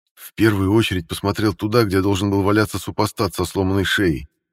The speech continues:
Падение со второго этажа неминуемо должно было закончиться для него очень плачевно. Однако всё, что я успел увидеть, это спину убийцы,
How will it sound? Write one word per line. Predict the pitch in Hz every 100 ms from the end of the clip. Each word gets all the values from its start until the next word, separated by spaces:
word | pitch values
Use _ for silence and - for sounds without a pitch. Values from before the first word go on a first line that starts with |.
| _ -
Падение | 85 82 110 113
со | 98
второго | 95 95 98 95
этажа | 87 92 101
неминуемо | 101 95 92 101 120 104
должно | 90 90 92
было | 87
закончиться | 87 90 101 87 - 87
для | 90
него | 92
очень | 87 85 85
плачевно. | 92 101 110 87 67 - _ _ _ _ _ -
Однако | 92 104 113 110
всё, | - 120
что | 113
я | 107
успел | - 117 107
увидеть, | 104 127 110 95
это | 95
спину | 98 - 123 113
убийцы, | 107 107 120 - 73